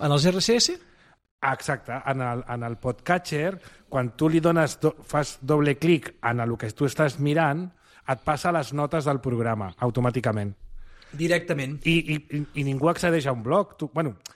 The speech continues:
Speaker 1: Bueno,
Speaker 2: en el
Speaker 1: hi, hi ha blogs, ara, hi ha podcasts
Speaker 2: Sí.
Speaker 1: ara que foten la transcripció directament a lo bruto.
Speaker 2: Sí, sí, sí, sí,
Speaker 1: Hi ha,
Speaker 2: també.
Speaker 1: hi ha directament a lo bruto. Però aquí ara és on ve la, la, la part filosòfica, ¿vale? Llavors, hi ha una...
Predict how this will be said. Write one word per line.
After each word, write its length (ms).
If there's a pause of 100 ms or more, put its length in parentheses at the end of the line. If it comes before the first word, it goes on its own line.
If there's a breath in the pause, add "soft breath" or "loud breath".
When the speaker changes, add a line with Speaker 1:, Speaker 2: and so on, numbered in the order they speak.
Speaker 1:
Bueno, 220
Speaker 2:
en 60
el 40
Speaker 1:
hi, 40
hi 40
ha 40
blogs, 340
ara, 140
hi 100
ha 40
podcasts 360
Speaker 2:
Sí. 40
Speaker 1:
ara 100
que 100
foten 220
la 80
transcripció 460
directament 420
a 20
lo 100
bruto. 360
Speaker 2:
Sí, 120
sí, 220 (100)
sí, 160
sí, 60
Speaker 1:
Hi 60
ha, 100
Speaker 2:
també. 240
Speaker 1:
hi 60
ha 40
directament 300
a 40
lo 20
bruto. 220
Però 180 (180)
aquí 220
ara 120
és 80
on 140
ve 120
la, 120 (140)
la, 180
la 100
part 180
filosòfica, 600
¿vale? 220 (760 loud breath)
Llavors, 200
hi 60
ha 80
una... 160